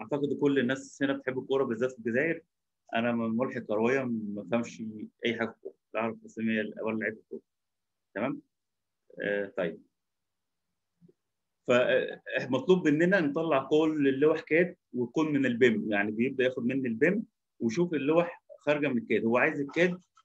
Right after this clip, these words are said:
ك-، كمراجعه وكتتبع وكانها تروح السايت. بس هو عايز الشغل كله يكون بيم، مش عايز يبقى عندي فريق شغال كاد وفريق شغال بيم، لا هو فريق شغال بيم، مجرد بس لما بيخلص بيعمل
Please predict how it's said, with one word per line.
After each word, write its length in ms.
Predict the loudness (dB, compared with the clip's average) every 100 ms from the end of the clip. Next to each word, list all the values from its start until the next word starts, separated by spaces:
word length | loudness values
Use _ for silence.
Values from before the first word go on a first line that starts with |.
| _ 2
ك-، 200 | 2 4
كمراجعه 720 | 2 4 2 2 2 0 -4 -14 _ _
وكتتبع 460 | -4 2 2 4 2
وكانها 400 | 2 2 2 0
تروح 180 | -4 -10
السايت. 400 | -4 0 0 -2 _ _ _ _ _ -4
بس 220 | -2 2
هو 60 |
عايز 160 | 2 2
الشغل 300 | 2 0 2
كله 200 | 0 0
يكون 200 | -2 0
بيم، 380 | 2 4 0 -6 -18 _ _ _ _ -8
مش 240 | -6 0
عايز 420 | 2 4 2 0
يبقى 200 | -4 -2
عندي 400 | -2 -4 -6 -10 -14 _ 2
فريق 180 | 4 4
شغال 400 | 0 0 -2 2
كاد 200 | 2 2
وفريق 220 | -2 -2
شغال 260 | -2 -2
بيم، 220 | 0 0 2
لا 160 | 0
هو 200 | 2 2
فريق 320 | 4 2 2 -2
شغال 380 | -4 0 0 2
بيم، 380 | 2 2 0 -10 _ _ _
مجرد 340 | -2 0 0 0
بس 220 | -2 0
لما 200 | 0 0
بيخلص 460 | 0 0 0 0
بيعمل 540 | -2 0 2 0 -4